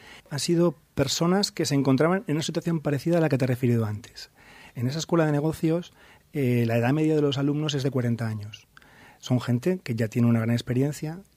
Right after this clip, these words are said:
que tiene una cierta ambición, eh, es decir, quiere hacer, a-, asumir otros retos, no está cómodo en su puesto actual. No quiere decir que quiera cambiar de empresa necesariamente, muchas veces es crecer dentro de su propia empresa. Y son gente con la que da muchísima satisfacción trabajar,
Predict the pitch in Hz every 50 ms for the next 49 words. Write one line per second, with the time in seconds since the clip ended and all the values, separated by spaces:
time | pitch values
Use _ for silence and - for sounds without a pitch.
0 | _ - - 120 117 117 117 113 117 120 120 117 123 - - 151 165 165 147 120
1 | - - 156 170 165 - - 139 131 120 117 - - 190 190 185 180 190 190 208
2 | - _ _ - 139 131 127 120 127 131 - - 123 113 120 - - - - 143
3 | 139 143 139 131 - - 139 117 - - 156 - - - - 139 139 143 156 151
4 | 147 131 123 151 160 - 135 123 135 131 - 147 139 120 - 165 160 151 135 127
5 | 120 117 117 - 120 110 - 127 123 - - - 120 117 107 - - 156 160 160
6 | 175 - - - - - - - - - 151 151 - 170 131 - 131 123 123 113
7 | 127 120 120 123 123 120 110 113 117 113 - 175 - 151 135 120 - 123 113 123
8 | 123 123 135 135 123 117 113 113 127 120 - 127 120 123 127 127 127 131 123 -
9 | 120 113 - - 139 135 127 117 113 - 117 107 123 110 120 113 113 120 117 117
10 | 143 147 135 - 156 170 - _ _ - - - 127 120 - 156 170 - - 185
11 | 190 - 214 - 160 139 131 123 117 123 117 127 151 143 147 147 127 - - -
12 | 135 127 - 165 156 165 156 147 - 139 120 - - 120 - 131 127 127 143 139
13 | 120 113 104 - - 110 101 120